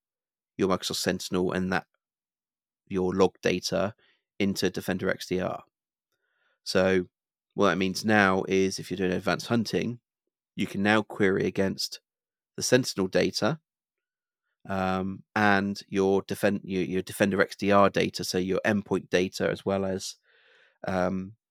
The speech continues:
you know, your firewall logs. So you can now start seeing where I Ps are going around the network, things like that. Um,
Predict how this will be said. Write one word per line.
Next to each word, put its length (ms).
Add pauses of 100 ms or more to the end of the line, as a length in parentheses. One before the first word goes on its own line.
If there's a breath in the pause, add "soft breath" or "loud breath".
(800)
you 120
know, 40
your 100
firewall 440
logs. 360 (340)
So 100
you 60
can 100
now 180
start 360
seeing 320
where 160
I 140
Ps 300
are 40
going 180
around 140
the 80
network, 420
things 220
like 100
that. 340 (600 soft breath)
Um, 320